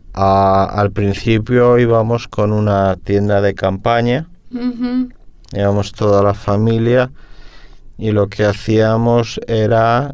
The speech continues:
Speaker 1: empezar en el norte de España, en la zona de, algunas veces Asturias, algunas veces Santander.
Speaker 2: Sí.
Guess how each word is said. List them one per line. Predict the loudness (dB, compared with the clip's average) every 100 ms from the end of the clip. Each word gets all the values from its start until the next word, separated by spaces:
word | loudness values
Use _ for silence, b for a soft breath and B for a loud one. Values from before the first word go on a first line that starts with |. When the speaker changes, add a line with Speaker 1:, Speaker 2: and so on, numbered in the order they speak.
| -4
Speaker 1:
empezar | -2 -2 0 -2 -2 0 2 4 2 0 -4
en | -2
el | 0 0 2
norte | 0 0 0
de | 2 0
España, | -4 -2 0 2 0 0 -4 -10 -14
en | -8 -6
la | -6
zona | -6 -6 -2 0
de, | 2 2 0 -2 -4 -12 -20 -20 b b b b b b b b b -2
algunas | 2 2 2 2
veces | 0 0 0 0
Asturias, | -2 -2 0 2 4 4 2 0
algunas | 2 2 2 2
veces | 0 0 -2 0
Santander. | 0 0 0 0 0 0 2 2 0 -10 -18 -18
Speaker 2:
Sí. | -8 -2 0 -2